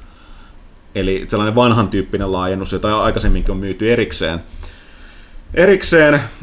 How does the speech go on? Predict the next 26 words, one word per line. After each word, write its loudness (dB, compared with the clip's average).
ja 4
tota, 2
mut -2
ne 4
ei 6
nyt 2
siihen 2
tähän 2
aio 4
tehdä, 2
ö, -2
mitään 2
maksullista 0
D 4
L 4
C. 0
Tästä 0
sisältöä 0
on 2
tullut 4
nyt -2
sellaista 4
kaikenlaista 0
ihmeellistä, 0
tällainen -2
isompi, -2